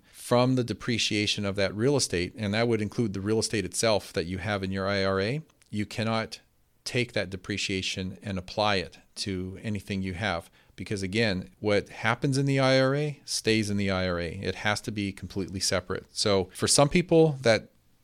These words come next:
doesn't really mean a whole heck of a lot, but for many people where they have gains that they want to defer, shelter, or protect from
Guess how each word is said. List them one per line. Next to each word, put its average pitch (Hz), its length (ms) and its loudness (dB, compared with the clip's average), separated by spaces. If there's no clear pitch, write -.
doesn't 117 280 4
really 123 240 2
mean 117 240 2
a 107 100 2
whole 113 220 4
heck 110 220 0
of 104 80 0
a 101 40 0
lot, 110 320 4
but 107 140 -2
for 101 240 -2
many 120 380 2
people 98 640 -2
where 98 240 -2
they 98 100 0
have 110 400 -4
gains 113 380 0
that 92 160 -4
they 95 100 -4
want 95 300 -4
to 95 540 -2
defer, 104 440 -2
shelter, 101 540 -2
or 92 160 -2
protect - 480 -2
from 95 540 -2